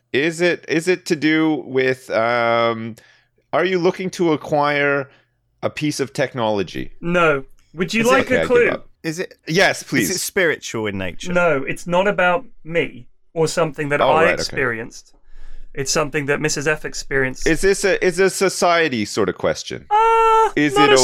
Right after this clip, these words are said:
Speaker 2: society
Speaker 1: to
Speaker 2: question, but
Speaker 1: fart loudly on a bus
Speaker 2: No.
Speaker 1: or, like, so, that
Speaker 3: Is
Speaker 1: kind
Speaker 3: it
Speaker 1: of
Speaker 2: No.
Speaker 3: politics?
Speaker 2: No.
Speaker 1: Is it about Liz Truss?
Speaker 2: No.
Speaker 1: <laughs>
Speaker 2: It's in the,
Speaker 1: Okay.
Speaker 2: it's in the fields of, of the, of the arts. The arts.
Speaker 3: The
Speaker 1: Oh, right,
Speaker 3: arts.
Speaker 1: okay.
Speaker 3: We don't know
Speaker 1: Is
Speaker 3: anything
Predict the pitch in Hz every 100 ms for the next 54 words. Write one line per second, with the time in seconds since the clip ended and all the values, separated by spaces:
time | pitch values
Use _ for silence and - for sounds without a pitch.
0 | 349 320 - - 233 262 - - 294 -
1 | 302 294 311 302 247 143 131 135 113 117
2 | 113 110 113 113 101 98 95 98 92 180
3 | 160 78 78 107 113 - 104 117 110 -
4 | 151 143 170 147 - 95 - - - -
5 | 190 220 254 202 - - _ _ _ _
6 | - _ _ _ - 143 170 160 180 156
7 | 170 160 - 156 107 - 165 196 196 -
8 | - - - - - - - 170 214 208
9 | 208 208 196 233 233 226 - 254 269 233
10 | 208 170 - 170 165 196 170 190 180 190
11 | - 175 185 151 - - 156 - - 156
12 | 160 156 151 127 - - - - - -
13 | 165 165 - 160 147 - - 151 139 175
14 | 165 156 151 151